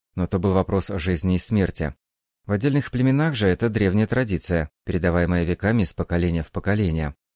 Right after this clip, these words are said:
Отчего человек, живущий в современном городе, в окружении цивилизации и всяческого пищевого изобилия, таким занимается, мне совершенно непонятно». «Не пытайтесь понять. Я думаю, что мы имеем дело с полным психопатом и отморозком».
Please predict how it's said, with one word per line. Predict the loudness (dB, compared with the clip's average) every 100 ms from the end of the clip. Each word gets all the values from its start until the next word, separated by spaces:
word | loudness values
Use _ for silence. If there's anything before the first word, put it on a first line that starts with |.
| _ _ _
Отчего | -8 -4 -2 -2
человек, | 0 2 2 0
живущий | -2 -2 -2 -2
в | -4
современном | -2 0 2 2 2 0
городе, | 0 -2 0 -4 -6 _
в | -6
окружении | -2 0 2 0
цивилизации | -2 -2 0 2 0 0 -4
и |
всяческого | -2 -6 -6 -8 -4 -4
пищевого | -4 -4 -2 0 0
изобилия, | 0 0 0 0 -2
таким | -2 -6 -4 -4
занимается, | 0 0 0 0 -4 -8 -10 _ _ _
мне | -4 -2 -2
совершенно | -2 -4 -2 -2 -2
непонятно». | -2 -4 -4 -4 -6 -10 -12 _ _ _ _ _ -10
«Не | -4
пытайтесь | -2 0 -2 -2 -4
понять. | -4 -4 -6 -10 -6
Я | -2
думаю, | 0 0 0
что | 0
мы | 2
имеем | 4 2 2
дело | 2 0
с | -2
полным | -4 -2 0 -2
психопатом | -4 -6 -4 -4 -4 -4
и | -2 -4
отморозком». | -2 -2 -2 -6 -8 -10